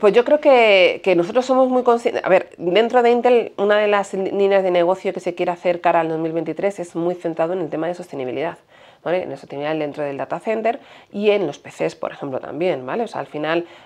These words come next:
lo que intentamos siempre y con nuestros productos es que, bueno, pues que sean lo más sostenibles, porque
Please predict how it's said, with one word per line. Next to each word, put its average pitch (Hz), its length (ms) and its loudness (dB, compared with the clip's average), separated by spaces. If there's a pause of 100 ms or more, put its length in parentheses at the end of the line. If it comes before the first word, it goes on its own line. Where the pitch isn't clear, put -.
lo 175 160 2
que 175 80 -2
intentamos 165 640 0
siempre 180 520 2
y 160 760 -2
con 160 120 0
nuestros 160 280 -6
productos 170 420 -2
es 175 120 -10
que, 185 340 -2
bueno, 156 240 -6
pues - 100 -20
que - 100 -14
sean 151 140 -2
lo 160 60 -2
más 156 160 -4
sostenibles, 175 460 -4
porque - 360 -10